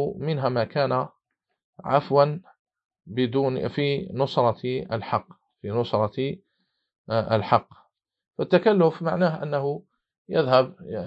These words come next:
يبحث عن الألفاظ مثلًا في المعاجم، ويزوق وينمق كلامه حتى يخرج في قالب يعني يظنه جيدا، وحتى ولو كان في نصرة الحق فهذا مذموم.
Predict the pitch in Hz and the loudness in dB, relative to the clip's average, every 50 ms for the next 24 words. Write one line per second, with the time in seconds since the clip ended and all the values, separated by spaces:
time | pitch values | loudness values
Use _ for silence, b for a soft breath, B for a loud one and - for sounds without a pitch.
0 | 110 113 120 139 147 - - - 120 120 - - 104 113 113 113 - - _ _ | -10 -8 -4 -4 -4 -4 -2 -4 -4 -4 -4 -6 -6 -6 -6 -6 -6 -10 _ _
1 | _ _ _ _ - - 95 113 104 - - 131 123 113 113 117 117 113 - 104 | _ _ _ _ -8 -4 -2 -2 0 4 6 6 6 6 4 -2 -4 -2 -2 -4
2 | 104 - - 104 104 101 104 120 127 120 113 123 123 120 - 104 110 117 120 117 | -6 -6 -8 -8 -6 -2 0 0 0 0 0 -2 -6 -6 -6 -6 -6 -6 -6 -6
3 | 104 104 101 104 131 131 127 120 120 - - - 95 101 104 110 127 131 127 117 | -8 -8 -4 0 2 2 2 2 0 -2 -4 -6 -6 -6 -2 -2 -2 -2 -2 -4
4 | 113 - - - 104 104 - 139 123 117 113 123 - - _ _ _ _ _ _ | -4 -6 -8 -8 -4 -2 -2 0 0 -2 -2 -2 -6 -10 _ _ _ _ _ _
5 | _ _ _ - - - - 143 143 139 - 127 123 120 117 113 - - 107 107 | _ _ _ -6 -6 0 2 2 2 4 2 0 0 2 2 0 0 0 -4 0
6 | - 135 135 127 123 120 - _ _ _ _ _ _ _ _ _ _ _ - - | 2 2 2 2 2 -4 -6 _ _ _ _ _ _ _ _ _ _ _ -14 -10
7 | 110 107 107 110 107 107 110 107 107 - 110 110 110 110 127 139 135 113 107 110 | -8 -4 -4 -2 -2 -2 -2 -2 -2 -2 0 0 0 2 2 0 0 0 0 0
8 | 104 113 127 143 139 135 123 139 147 151 180 - _ _ _ _ _ _ _ _ | 2 2 2 2 2 0 2 2 2 0 0 -6 _ _ _ _ _ _ _ _
9 | _ b b b b b _ _ _ - 127 131 131 131 131 131 131 131 156 151 | _ b b b b b _ _ _ -6 -2 2 4 6 6 6 6 4 2 -2
10 | 143 - - 170 165 - 139 127 117 117 117 117 - 139 139 131 110 - - 113 | -2 -2 -2 -2 0 0 -2 -2 0 -2 -2 -2 -2 -4 -4 -4 -4 -8 -8 -10
11 | 113 107 - 107 95 - - - 139 - - - 113 120 123 123 131 151 - _ | -10 -6 -6 -6 -6 -6 -4 -4 -4 -4 -2 -2 -2 -2 -2 -2 -4 -6 -8 _
12 | _ _ _ _ _ _ _ _ _ 117 120 107 104 123 139 135 117 110 - | _ _ _ _ _ _ _ _ _ -2 -2 -2 0 2 2 2 2 0 -2